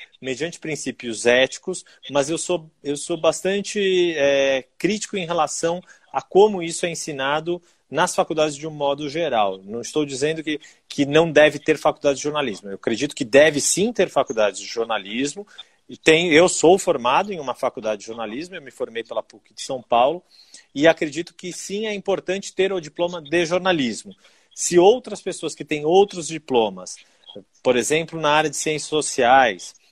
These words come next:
ou na área do direito, que seguem os princípios que regem a condução da nossa profissão, eu não sou para que elas exerçam a profissão. Conheço jornalistas que não são formados em jornalismo,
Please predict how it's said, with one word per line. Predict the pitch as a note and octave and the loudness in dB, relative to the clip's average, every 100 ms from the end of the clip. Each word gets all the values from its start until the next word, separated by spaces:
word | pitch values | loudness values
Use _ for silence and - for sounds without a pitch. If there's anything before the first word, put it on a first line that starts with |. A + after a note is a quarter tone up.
| _ | _
ou | A#2 C3+ | -8 -4
na | C3+ | -2
área | C#3+ D3+ | 0 -2
do | C#3 C#3 | -4 -6
direito, | C3+ A#2+ A#2+ G2+ - - _ _ | -6 -4 -4 -6 -12 -20 _ _
que | - C#3 | -12 -10
seguem | - - F3 G#3+ G#3+ F#3 E3 | -6 2 4 4 2 -4 -10
os | - | -10
princípios | D3 C#3+ - C#3 - A#2+ | -12 -10 -8 -8 -8 -10
que | C3 | -6
regem | A2 B2+ E3 F3+ C#3+ C3 | 0 6 6 6 0 -6
a | A#2 | -6
condução | C3+ A#2+ A2+ B2 | -8 -10 -8 -8
da | A#2 | -8
nossa | A2+ G#2+ - | -8 -10 -12
profissão, | A2+ G#2 - D#3 - | -16 -10 -6 -6 -2
eu | D#3+ | -2
não | F#3 F#3 | -2 -4
sou | - F3 F3 | 0 2 2
para | - D#3 | 0 -10
que | - | -2
elas | D3+ C#3 | -2 -2
exerçam | D3 C3 C3 - C#3+ | -4 -6 -6 -6 -10
a | |
profissão. | - - _ _ _ _ _ _ _ _ _ _ - - - A2 | -10 -14 _ _ _ _ _ _ _ _ _ _ -10 -8 -6 -6
Conheço | F#2 A#2+ B2 D#3+ F#3 F3+ | -6 -8 -4 -2 0 -2
jornalistas | C#3+ D3 C3 A#2 A#2+ A#2+ - | -2 0 0 0 -2 -6 -6
que | A#2+ | -4
não | C3+ G3+ | 0 2
são | G#3+ F#3 D#3+ | 2 0 0
formados | D#3 C3+ C3+ A#2 A#2 | -2 0 0 0 -6
em | |
jornalismo, | A2 A#2 G2 A2+ D3+ A2+ | -8 -6 -4 2 2 0